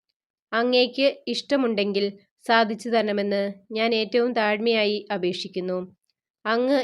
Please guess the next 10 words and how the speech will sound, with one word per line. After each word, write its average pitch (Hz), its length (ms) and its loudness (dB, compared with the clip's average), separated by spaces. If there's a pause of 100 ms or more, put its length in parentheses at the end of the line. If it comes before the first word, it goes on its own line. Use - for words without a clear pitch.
ഇന്ന് 247 240 0
വരെ 233 280 4 (120)
എനിക്ക് 220 300 -2
തന്ന 208 260 0 (480)
എല്ലാ 247 300 2
അനുഗ്രഹങ്ങൾക്കും 214 880 0 (260)
ഞാൻ 208 220 0
നന്ദി 202 240 0
പറയുന്നു. 185 460 0 (680)
പ്രപഞ്ചത്തിലുള്ള 254 760 2